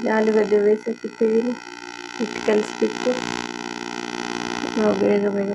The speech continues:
ಮಾಡ್ಕೊಳ್ಬೇಕು. ನೋಡಿ ಫ್ರೆಂಡ್ಸ್, ಗೋಧಿ ಹಿಟ್ಟು ತೊಗೊಂಡಿದ್ದೀನಿ, ಅದಕ್ಕೆ ಸ್ವಲ್ಪ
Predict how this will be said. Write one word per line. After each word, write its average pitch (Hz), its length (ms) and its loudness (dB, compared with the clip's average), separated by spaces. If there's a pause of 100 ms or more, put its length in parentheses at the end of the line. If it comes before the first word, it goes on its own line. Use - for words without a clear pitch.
ಮಾಡ್ಕೊಳ್ಬೇಕು. 190 720 0 (3250)
ನೋಡಿ 262 180 2 (100)
ಫ್ರೆಂಡ್ಸ್, 226 280 2 (120)
ಗೋಧಿ 214 260 4
ಹಿಟ್ಟು 208 200 -4
ತೊಗೊಂಡಿದ್ದೀನಿ, 220 480 4
ಅದಕ್ಕೆ 226 220 -4
ಸ್ವಲ್ಪ 226 280 -2